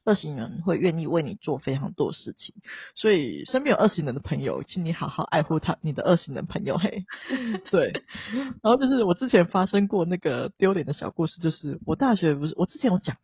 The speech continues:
过，我不知道听众们有没有听过，就是，啊，我大学跟我闺蜜有很要好嘛，那我毕业之后就是有，我们有一起住一个月，然后在那个月的过程中，她交了一个男朋友，那我就觉得我，<laughs> 我的闺蜜的爱都，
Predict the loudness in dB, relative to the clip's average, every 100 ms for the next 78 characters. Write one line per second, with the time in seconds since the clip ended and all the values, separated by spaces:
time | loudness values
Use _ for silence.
0 | -8 -6 -4 -2 2 2 2 -2 -2 -2
1 | -2 -4 -6 -8 -6 -4 -4 -4 -6 -6
2 | -12 -20 -10 -4 -2 -2 2 4 4 0
3 | 0 -2 -2 -4 0 0 0 -4 -4 -6
4 | -6 -4 -4 -4 -10 -14 -16 -4 -4 -4
5 | -4 -4 -4 -4 -4 -4 -6 -8 -8 -8
6 | -10 -10 -6 -6 -8 -10 -6 -6 -6 -8
7 | -6 -8 -10 _ _ _ -2 2 2 4
8 | 4 4 2 2 2 2 0 -2 _ _
9 | _ -2 2 2 2 0 -4 -4 0 0
10 | 0 -2 -4 -4 -4 -6 -6 -6 -8 -10
11 | -10 _ -20 -16 -2 2 2 0 0 0
12 | 0 2 6 4 2 -2 0 0 2 2
13 | 4 2 2 0 0 2